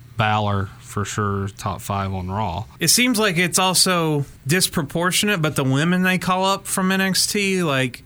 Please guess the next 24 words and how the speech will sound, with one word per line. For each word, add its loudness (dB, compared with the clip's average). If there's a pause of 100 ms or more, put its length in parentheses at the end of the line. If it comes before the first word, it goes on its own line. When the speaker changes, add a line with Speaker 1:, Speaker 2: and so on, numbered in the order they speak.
(120)
Speaker 2:
it -2
seems 2
like 0
they 2 (120)
struggle. 0 (280)
Speaker 1:
I 4
Speaker 2:
So 0
Speaker 1:
think 4
Nikki 2
Cross 0
is 2
actually 0
going 0
to -6
do -2
well. -8 (200)
She's 2
Speaker 2:
Ma- 2
Speaker 1:
one 0
of 0
the 0
few. -2 (180)
I 0
haven't, 2